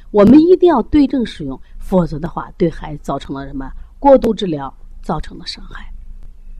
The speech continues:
所以这个孩子的厌食就是因为退六腑导致的体寒、胃寒，结果孩子厌食了。所以当时我们就用了补法来做。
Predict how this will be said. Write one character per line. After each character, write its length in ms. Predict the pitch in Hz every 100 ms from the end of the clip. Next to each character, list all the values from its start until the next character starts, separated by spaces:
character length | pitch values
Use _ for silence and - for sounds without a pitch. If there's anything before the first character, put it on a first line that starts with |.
| - -
所 100 | 311
以 60 | 320
这 160 | - 440
个 100 | 294
孩 180 | 196
子 60 | 202
的 100 | 208
厌 280 | 220 269 196
食 320 | - 170 160 - -
就 160 | - 453
是 120 | -
因 320 | 302 277 262 214
为 320 | 170 175 208 - -
退 140 | - 311
六 240 | 285 262
腑 220 | - 160 160
导 240 | 202 156 151
致 100 | 190
的 140 | 165
体 320 | - - 151
寒、 320 | - 160 156 - - -
胃 280 | 247 320 214
寒， 300 | - 139 - - - -
结 320 | 190 185 208
果 180 | - -
孩 180 | - 147
子 80 | 143
厌 200 | 156 139
食 220 | - -
了。 100 | - - - - -
所 140 | -
以 60 | 262
当 220 | 240 214
时 100 | 208
我 120 | 190
们 120 | 151 170
就 80 | 185
用 180 | 180 165
了 80 |
补 180 | - 180
法 160 | 202 170
来 160 | 143 151
做。 200 | -